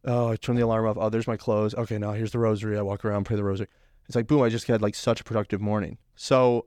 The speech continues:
the point is, this, this is all to say that people aren't built different. People orient their environment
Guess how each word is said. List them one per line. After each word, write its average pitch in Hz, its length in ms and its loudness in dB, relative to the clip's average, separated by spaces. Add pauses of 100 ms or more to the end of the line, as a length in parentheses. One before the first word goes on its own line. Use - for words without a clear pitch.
(140)
the 127 120 -8
point 175 300 2
is, 131 460 2 (160)
this, 156 240 -2
this 170 260 -2
is 175 100 2
all 160 140 6
to 143 80 0
say 127 220 0
that 123 100 -4
people 202 300 -2
aren't 165 260 -2
built 101 240 -2
different. 156 400 -2
People 135 420 -2
orient 123 460 0
their 120 160 0
environment 113 720 0